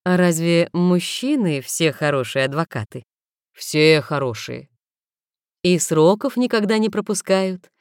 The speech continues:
и доверительских денег никогда не растрачивают. Никогда. И всегда все дела выигрывают?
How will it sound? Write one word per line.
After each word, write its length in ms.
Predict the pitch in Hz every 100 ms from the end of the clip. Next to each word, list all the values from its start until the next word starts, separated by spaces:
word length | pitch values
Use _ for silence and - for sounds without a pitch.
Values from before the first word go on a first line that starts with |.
| _ -
и 120 | - 247
доверительских 840 | 254 240 294 311 180 - - 131
денег 680 | 127 131 175 254 269 254 247
никогда 460 | 233 233 226 214 226
не 100 | 226
растрачивают. 960 | 214 - 196 196 202 202 196 202 - _ _ _ -
Никогда. 800 | 143 147 113 123 117 110 - 123 _ _ _ _ _ _ _ _
И 120 | 220
всегда 400 | 220 247 202 285
все 160 | 302 240
дела 340 | 190 208 202
выигрывают? 920 | 160 151 139 220 381 403 214 123 110